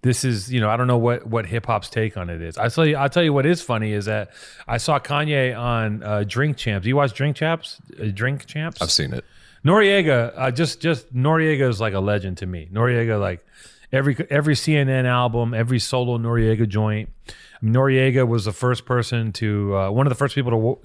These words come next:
Speaker 1: to, to work with, uh, Pharrell, and he had an infamous line where he said, he said, uh, "Run laps around the English Channel. Pharrell has a Cocker Spaniel," right? And he, he is, it was his way of saying that Pharrell was gay.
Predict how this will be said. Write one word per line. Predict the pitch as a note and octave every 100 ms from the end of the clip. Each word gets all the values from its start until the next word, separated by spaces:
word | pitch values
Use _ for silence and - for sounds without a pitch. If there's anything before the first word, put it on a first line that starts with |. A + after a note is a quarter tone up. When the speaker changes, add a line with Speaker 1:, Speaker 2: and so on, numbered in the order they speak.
| -
Speaker 1:
to, | A#2 G#2+ G#2 - - -
to | -
work | A2+ B2 A#2+
with, | A#2+ A2 A#2+
uh, | A2 G2 F#2 F2+
Pharrell, | - A#2+ A2+ C3+ A2+ G2+ G2+ _ _ _ _ _ _ _ _ A2+
and | A2+
he |
had | B2+
an | A#2
infamous | A#2+ A#2 B2 G#2
line | A#2+ A#2+
where | A2
he | G#2+
said, | - A2 G#2 F2 _ - - - - _
he | - B2
said, | G#2+ B2+ A2+ G#2
uh, | G2+ G2 F#2
"Run | G2 A#2+
laps | A#2+ B2 -
around | B2 A2
the |
English | A2+ A2+ G#2+
Channel. | - A#2 G#2 F#2
Pharrell | F2 A#2 A2 A2
has | G#2 F#2+
a |
Cocker | F#2 A#2 G2+
Spaniel," | G2 - A2+ G2+ E2+ - _ _ _ _ _ _ -
right? | G2 F#2 G2
And | G2 G2 F#2 F2+
he, | F#2+ A#2
he | G#2+
is, | A#2 G#2
it | B2 B2+
was | A2
his | C#3 D3+ B2+
way | C3+
of | A#2+
saying | - B2 A#2+ A2+
that | G#2+ F#2+ - _ - - -
Pharrell | - A#2+ B2+ C#3
was | G#2+ F#2
gay. | F2 E2+ -